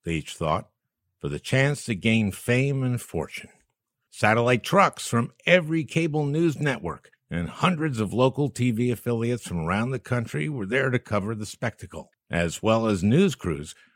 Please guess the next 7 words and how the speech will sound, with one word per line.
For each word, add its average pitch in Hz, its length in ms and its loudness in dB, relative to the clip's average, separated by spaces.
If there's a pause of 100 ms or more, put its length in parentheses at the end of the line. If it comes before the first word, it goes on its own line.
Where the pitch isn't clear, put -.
from - 300 -4
all 120 380 2
around 87 340 0
the 92 60 0
world. 65 580 -8 (560)
The 76 120 -4
fortune 127 680 2